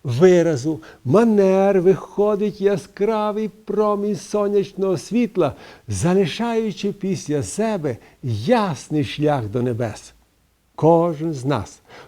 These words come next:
має можливість допомогти іншим. Ми постійно справляємо враження на молодь, котра перебуває поруч із нами.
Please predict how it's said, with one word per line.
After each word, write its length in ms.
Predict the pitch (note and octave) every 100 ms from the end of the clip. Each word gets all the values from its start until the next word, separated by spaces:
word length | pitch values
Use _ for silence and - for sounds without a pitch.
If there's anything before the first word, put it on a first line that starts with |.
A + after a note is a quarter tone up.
| -
має 500 | D3+ F#3 F#3+ G3 F#3+
можливість 760 | F#3+ D#3 D#3+ F#3 F#3 F#3+ - - -
допомогти 760 | D3 D#3+ D#3 D3+ B2+ - D#3+ D#3+
іншим. 520 | E3+ C#3 G#2+ - A2 G#2 _ _ - - -
Ми 180 | D3+ G3+
постійно 1000 | G3+ G3+ - - - A#3 A3 G3+ F3 C#3
справляємо 920 | - F3+ F3+ F#3+ G3 G3+ G3 F#3+ F3+
враження 840 | D3+ E3+ G3 G3+ D3 F#3 F3 E3+
на 160 | E3 D#3+
молодь, 520 | F3+ B3 A3+ C#3 - - -
котра 360 | - D#3+ F#3+ G#3
перебуває 600 | - F#3 E3+ F3 F3 E3+
поруч 560 | D#3+ C#3 F#3 F#3+ C3 C3+
із 180 | A2+
нами. 340 | A#2 C3 D3